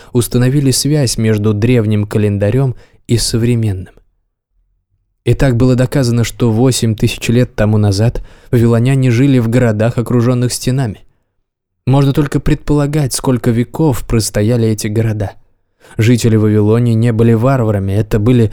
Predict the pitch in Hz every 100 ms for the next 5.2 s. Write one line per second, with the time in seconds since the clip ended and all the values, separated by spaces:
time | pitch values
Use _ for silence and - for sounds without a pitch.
0 | - - 110 120 117 107 127 135 135 117
1 | 110 120 127 120 - 131 135 139 147 107
2 | - - _ _ _ _ 120 - 170 160
3 | 147 - 135 151 165 151 - 147 156 147
4 | 151 165 135 - 131 120 - 135 127 143
5 | 165